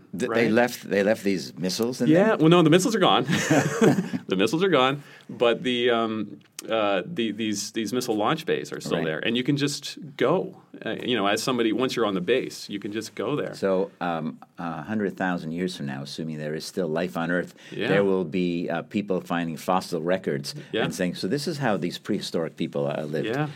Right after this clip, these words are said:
Speaker 1: They
Speaker 2: it's
Speaker 1: seem to like war.
Speaker 2: They seem to like war. It is creepy. And, uh, and so we actually fly on a military transport plane,
Speaker 1: Yeah.
Speaker 2: an Air Force plane up to Thule Base.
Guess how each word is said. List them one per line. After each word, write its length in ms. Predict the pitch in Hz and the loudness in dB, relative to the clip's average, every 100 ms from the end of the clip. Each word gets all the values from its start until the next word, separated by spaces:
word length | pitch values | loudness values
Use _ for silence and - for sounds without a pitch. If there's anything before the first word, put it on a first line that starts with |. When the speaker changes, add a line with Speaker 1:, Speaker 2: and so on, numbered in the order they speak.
| - | -4
Speaker 1:
They 80 | 123 | -2
Speaker 2:
it's 200 | 135 185 | 0 0
Speaker 1:
seem 180 | 120 110 | 0 2
to 120 | 110 | 2
like 140 | 104 | 4
war. 360 | 95 127 160 - - - | 4 2 0 -4 -16 -8
Speaker 2:
They 100 | 90 | -6
seem 200 | - 104 | -4 -6
to 80 | 120 | -4
like 200 | 127 127 | -4 -6
war. 280 | 104 90 82 - | -6 -6 -10 -4
It 140 | 120 | 0
is 240 | 120 117 | 0 -2
creepy. 760 | - - - 123 123 120 85 82 | -8 -16 -8 -6 -4 -2 -4 -4
And, 320 | 104 104 101 101 | -4 -4 -2 0
uh, 220 | 98 95 | 0 0
and 140 | 117 | -2
so 100 | 117 | 0
we 160 | 123 143 | 2 4
actually 240 | 147 147 | 2 0
fly 300 | 127 120 117 | -4 -2 0
on 80 | 110 | 0
a 40 | 98 | -2
military 380 | 104 110 110 | -4 -4 -4
transport 460 | 101 110 117 131 113 | -6 -6 -8 -6 -6
plane, 300 | - 98 135 | -6 -8 -6
Speaker 1:
Yeah. 180 | 98 82 - - | -6 -8 -10 -8
Speaker 2:
an 120 | 104 | -4
Air 100 | 101 | -2
Force 260 | 104 123 117 | 0 -2 -2
plane 480 | - 113 110 110 - | -4 -4 -2 -6 -6
up 220 | 113 113 | -8 -6
to 280 | - 120 117 | -6 -2 -2
Thule 300 | 113 117 110 | -2 -2 -2
Base. 400 | 101 110 117 - | -2 -2 -2 -6